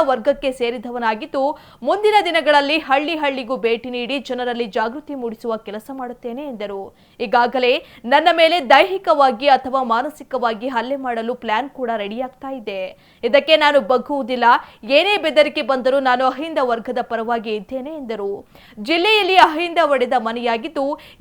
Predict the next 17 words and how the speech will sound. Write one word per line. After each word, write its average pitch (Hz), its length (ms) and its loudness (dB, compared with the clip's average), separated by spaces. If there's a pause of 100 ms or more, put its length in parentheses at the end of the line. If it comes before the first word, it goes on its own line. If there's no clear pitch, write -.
ಎಲ್ಲರೂ 339 440 6
ಒಗ್ಗಟ್ಟಾಗಿ 262 580 -2
ಬನ್ನಿ, 240 320 -4
ಜನರಲ್ಲಿ 247 500 -4
ಜಾತಿಗಣತಿ 233 640 -4
ಬಗ್ಗೆ 220 320 -4
ಜಾಗೃತಿ 233 480 -4
ಮೂಡಿಸೋಣ" 226 580 -8
ಎಂದರು. 202 520 -10 (300)
ಸುದ್ದಿಗೋಷ್ಠಿಯಲ್ಲಿ 262 1040 -2 (100)
ಮಹಾಂತೇಶ್, 254 880 -2
ಎಚ್ 302 220 -2
ಸಿ 320 200 -6
ಮಲ್ಲಪ್ಪ, 226 400 -2 (400)
ರಾಜೀವ್ 311 460 2
ಪಾಟೀಲ್, 233 460 -4 (220)
ವಿರೂಪಾಕ್ಷಪ್ಪ, 254 720 -4